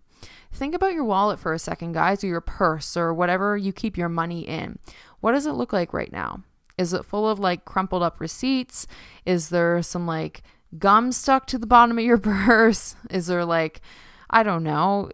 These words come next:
like, are your bills, if you keep any cash on you, are they, like, all facing opposite ways and, like, they're not organized properly? Like, what does your money look like in your wallet right now? What would the wallet of your highest self look like?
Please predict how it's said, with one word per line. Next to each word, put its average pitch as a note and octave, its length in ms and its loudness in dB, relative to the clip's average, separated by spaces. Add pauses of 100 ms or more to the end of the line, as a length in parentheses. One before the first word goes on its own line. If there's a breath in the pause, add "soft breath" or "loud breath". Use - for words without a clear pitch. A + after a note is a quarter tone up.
like, F3+ 300 -2
are F#3+ 180 4
your F3+ 160 2
bills, F3+ 520 0
if F3+ 100 -8
you E3 240 -6
keep F#3+ 260 -10
any E3 200 -4
cash E3 420 -2
on F3+ 160 0
you, F3+ 220 -2
are E3 200 -2
they, D#3+ 200 -4
like, D#3 320 -6 (280 loud breath)
all F3+ 540 4 (200)
facing G3 520 -2 (140)
opposite F3+ 400 0
ways A#3 560 -4
and, F3 140 -4
like, E3 140 -8
they're F3 120 -6
not - 180 -2
organized A3+ 540 0
properly? G3+ 460 -4
Like, F#3+ 220 -6
what G#3 300 -2
does B3 240 -4
your F3+ 320 0
money E3 540 -6
look D#3+ 360 -8
like D#2 340 -6
in E3 180 -8
your D#3+ 100 -4
wallet D#3+ 380 -2
right - 240 -6
now? G#2+ 320 -4 (380 loud breath)
What G3 360 2
would D4 220 0
the A3+ 100 2
wallet G3 640 0
of F3 180 0
your F#3+ 280 0
highest F3 600 -4
self F3+ 560 -4
look E3+ 300 0
like? - 300 -6